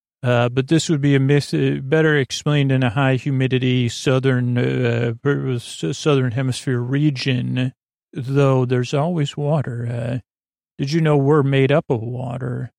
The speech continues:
And water is, you know, essential to our respiration and, and all those things. I'm not here to get too caught up on us and water, but you, you know, have a glass of water. Now, maybe you don't wanna have a glass of water right at bedtime,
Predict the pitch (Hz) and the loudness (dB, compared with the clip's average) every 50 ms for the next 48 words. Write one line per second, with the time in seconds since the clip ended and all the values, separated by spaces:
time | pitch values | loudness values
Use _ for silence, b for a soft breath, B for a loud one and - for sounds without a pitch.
0 | _ _ _ _ _ _ _ - 131 131 127 127 127 123 120 127 123 123 127 127 | _ _ _ _ _ _ _ -2 0 0 0 0 -2 -2 -2 0 2 2 2 2
1 | 123 123 127 123 120 113 - 151 139 127 117 117 113 - - - 135 131 127 - | 2 2 2 0 0 -2 -4 -4 -2 -2 -2 -2 -4 -6 -4 -2 0 0 0 0
2 | - 139 123 117 - - 143 127 123 120 120 120 127 127 - - - - 135 123 | -2 -2 -2 -2 -4 -4 -2 0 0 0 2 2 2 0 0 -2 -2 -2 0 2
3 | 123 123 123 123 123 - - - 127 123 120 123 143 156 156 147 160 170 170 180 | 2 2 2 0 0 -2 -4 -4 -2 -2 0 0 0 0 0 0 0 0 0 2
4 | 185 185 180 160 143 131 - - - 120 117 - 160 170 165 143 143 165 151 139 | 2 4 4 4 4 2 0 0 -4 -6 -4 -4 -2 0 2 2 2 2 2 0
5 | 127 120 143 139 147 - - - 180 151 - - 156 139 135 131 127 123 - 127 | 0 0 0 0 0 -2 -8 -8 -8 -6 -2 -2 0 2 2 2 2 0 0 -2
6 | 123 127 135 - 202 240 - - - 131 117 113 117 123 120 123 127 127 131 156 | -2 -2 -2 0 -2 -2 0 -2 -4 -4 -4 -4 -6 -6 -8 -8 -6 -4 -4 -2
7 | 160 170 170 185 208 196 226 208 208 226 139 127 147 214 233 240 226 185 214 220 | -2 -2 0 0 0 0 2 2 2 2 2 2 2 2 0 0 0 0 0 2
8 | 240 254 233 - - 127 110 127 120 123 120 117 127 139 131 143 - _ _ _ | 2 0 -2 0 -2 -2 -2 -2 -6 -6 -8 -8 -6 -6 -8 -8 -10 _ _ _
9 | _ _ _ _ _ _ _ _ _ _ _ _ _ _ _ - 131 143 135 151 | _ _ _ _ _ _ _ _ _ _ _ _ _ _ _ -6 -4 -2 0 0
10 | 180 196 190 180 160 151 143 139 143 143 135 123 120 147 135 131 127 127 117 - | 0 2 2 2 4 4 4 4 2 2 2 2 2 2 2 2 0 -2 -2 -2
11 | 131 120 127 131 123 120 - - 123 120 127 131 131 131 123 120 117 135 127 127 | -2 -2 -2 -2 -4 -4 -4 -4 -4 -2 -2 -4 -2 -2 -4 -4 -2 -2 -2 -2
12 | 127 127 127 123 _ 131 135 135 131 131 - - 147 139 127 127 131 139 143 131 | -2 -2 -4 -4 _ -4 -4 -4 -6 -8 -8 -6 -4 -4 -4 -4 -6 -8 -10 -10
13 | 131 123 135 135 123 | -8 -8 -8 -8 -8